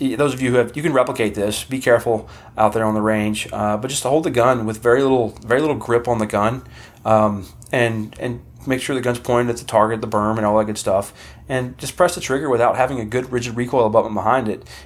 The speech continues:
And you'll see that half feed or the limp wrist type stoppage happen where it just doesn't quite feed all the way. Uh, if you do it too much, it won't even eject. So there's all these different levels of what happens when we limp wrist the gun. And everybody's always like, "Well, I don't, I'm a big, strong guy. I don't limp wrist."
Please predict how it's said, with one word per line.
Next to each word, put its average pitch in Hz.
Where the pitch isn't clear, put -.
And 110
you'll 135
see 139
that 117
half 113
feed 110
or 113
the 110
limp 123
wrist 104
type 101
stoppage 110
happen 107
where 95
it 90
just 98
doesn't 123
quite 120
feed 123
all 107
the 104
way. 104
Uh, 110
if 107
you 123
do 123
it 110
too 139
much, 110
it -
won't 113
even 107
eject. 104
So 110
there's 120
all 180
these 170
different 135
levels 113
of 104
what 107
happens 104
when 110
we 104
limp 107
wrist 110
the 98
gun. 101
And 107
everybody's 117
always 104
like, 85
"Well, 131
I 135
don't, 113
I'm 120
a 98
big, 113
strong 110
guy. 110
I 135
don't 104
limp 110
wrist." 113